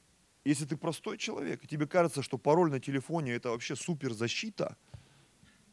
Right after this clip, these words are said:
ни жена, ни муж, ни дети, там, ни мама с папой ничего не узнают, ты так заблуждаешься вообще. Особенно, когда мы переходим в духовные реалии. Всё про всех знают. Рекомендую всем посмотреть фильм "Сноуден".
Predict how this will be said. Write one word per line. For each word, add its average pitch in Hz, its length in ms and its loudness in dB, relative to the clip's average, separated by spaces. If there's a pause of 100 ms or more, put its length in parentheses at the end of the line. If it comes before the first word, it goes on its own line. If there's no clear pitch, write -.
ни 123 120 -2
жена, 160 360 2
ни 151 120 2
муж, 170 300 0
ни 143 100 -4
дети, 165 340 0
там, 123 280 -2
ни 135 80 -4
мама 160 260 0
с - 80 -8
папой 156 320 2
ничего 156 380 0
не 139 100 -2
узнают, 123 560 -2
ты - 180 -14
так 165 200 4
заблуждаешься 135 720 -8
вообще. - 280 -20 (1400)
Особенно, 170 420 12
когда 180 220 10
мы 175 80 10
переходим 165 440 6
в 131 80 0
духовные 160 560 6
реалии. 151 460 0 (1500)
Всё - 320 10
про 170 180 6
всех 170 220 4
знают. 156 260 4
Рекомендую 185 640 6
всем 156 200 2
посмотреть 156 340 2
фильм 156 240 0
"Сноуден". 113 560 -2